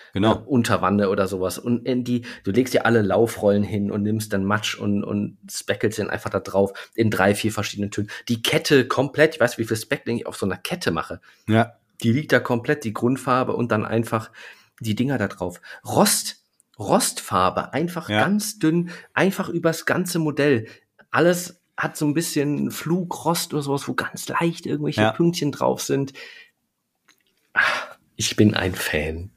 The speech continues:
Speaker 1: <laughs> Ja, doch. Ist, äh, auf jeden Fall eine der, der wichtigeren, äh,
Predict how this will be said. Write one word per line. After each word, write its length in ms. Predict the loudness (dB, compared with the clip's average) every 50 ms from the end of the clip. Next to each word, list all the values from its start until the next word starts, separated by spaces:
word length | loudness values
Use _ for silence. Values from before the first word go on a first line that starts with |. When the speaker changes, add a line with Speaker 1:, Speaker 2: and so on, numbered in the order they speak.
| _ _ -16 -8
Speaker 1:
<laughs> 160 | 0 2 2 2 2 -2 -10 -10 _ _ -20 -20 -20 -10 _ 2
Ja, 220 | 4 6 4 4 4
doch. 260 | 2 2 2 2 0 -4 -20 -20 -20 -20 -20 _ _ _ _ _ _ _ -20 -20 -20 -16 _ -6
Ist, 240 | -4 -4 -2 0 2
äh, 360 | 4 4 4 4 4 4 2 -2 -8 -16 -18 -18 _ _ _ _ _ _ _ -20 -12 -10
auf 160 | -2 2 4
jeden 140 | 4 6 6
Fall 280 | 8 8 8 6 4
eine 360 | 2 -2 -2 0 0 2 2
der, 220 | 4 4 4 4 4
der 160 | 4 2 2
wichtigeren, 560 | 2 0 0 0 -2 0 0 -2 -2 -6 -8 -8
äh, 400 | -8 -6 -6 -6 -6 -8 -10